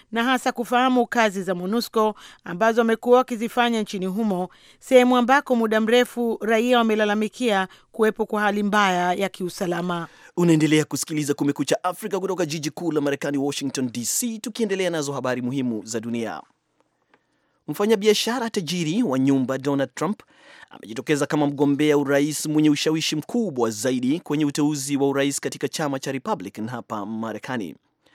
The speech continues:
Speaker 2: Hata hivyo, maseneta wawili, Marco Rubio na Ted Cruz, wanaopingana naye wamedai watamshinda baada ya upigaji kura kwenye majimbo kadha katika kipindi cha wiki tatu zijazo. Trump, ambaye hana uzoefu wa kisiasa,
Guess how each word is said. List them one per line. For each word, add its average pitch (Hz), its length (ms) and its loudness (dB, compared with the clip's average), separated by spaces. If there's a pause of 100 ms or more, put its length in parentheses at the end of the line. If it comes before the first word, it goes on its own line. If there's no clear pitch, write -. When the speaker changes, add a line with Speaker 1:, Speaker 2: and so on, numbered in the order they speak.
(360)
Speaker 2:
Hata 104 180 -12
hivyo, 143 200 0
maseneta 156 460 2
wawili, 160 500 0
Marco 117 380 -4
Rubio 135 360 0
na 131 100 -2
Ted 143 280 -4
Cruz, 165 300 -2 (480)
wanaopingana 160 580 0
naye 180 160 2
wamedai 170 540 0
watamshinda 135 760 0
baada 139 340 0
ya 135 40 2
upigaji 131 340 -6
kura 135 420 -6
kwenye 139 180 -2
majimbo 127 460 -2
kadha 127 260 -6
katika 135 240 -4
kipindi 120 480 -6
cha - 180 -10
wiki 113 200 -10
tatu - 280 -10
zijazo. 95 580 -10 (840)
Trump, 151 300 0
ambaye 147 320 4
hana 151 220 0
uzoefu 147 640 0
wa 135 60 -2
kisiasa, 160 580 -4